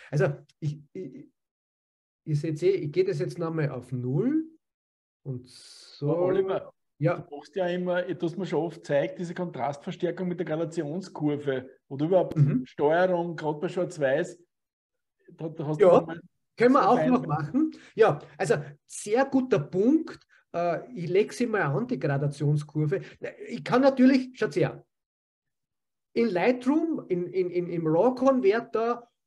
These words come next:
Speaker 1: oder halt da als Einstellungsebene gibt's ja die ganz simple Lösung, dass ich sag, da steht jetzt Kontrast.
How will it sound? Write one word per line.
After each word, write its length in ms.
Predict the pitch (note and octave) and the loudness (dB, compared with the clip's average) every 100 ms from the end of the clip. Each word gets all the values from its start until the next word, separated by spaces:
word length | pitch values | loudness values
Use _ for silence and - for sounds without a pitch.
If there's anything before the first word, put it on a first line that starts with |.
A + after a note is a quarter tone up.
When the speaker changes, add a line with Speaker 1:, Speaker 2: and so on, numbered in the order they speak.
| - | 2
Speaker 1:
oder 320 | G3+ B3+ G#3 | 6 6 4
halt 280 | G3+ G3+ F#3 | 2 2 2
da 140 | G3 | 4
als 200 | E3 D3 | 4 -2
Einstellungsebene 1120 | C#3 F#3+ - - F#3+ G3 D#3+ - E3+ F3+ F3 - | -4 -6 -4 2 4 4 -2 -4 -2 0 -2 -2
gibt's 300 | F3+ - - | -8 -8 0
ja 240 | F3 E3+ | 4 4
die 160 | D3 C#3+ | 0 -4
ganz 340 | D3 C#3+ - | 0 0 -2
simple 600 | G3+ B3+ B3+ F#4+ C#4+ - - D3 | -6 -6 -2 -2 -2 -4 -10 2
Lösung, 500 | E3+ F#3+ F3+ F3+ D#3 | 4 4 4 -2 -2
dass 140 | C#3+ | -4
ich 120 | D3+ | -2
sag, 300 | E3+ D#3+ - | 0 0 0
da 160 | D#3+ E3+ | 0 0
steht 380 | - F3 F3 D#3 | 0 0 0 0
jetzt 240 | D3 - | -2 -4
Kontrast. 720 | - D3 D3 B2+ G#3 - - | -2 -2 -2 -4 -4 -6 -20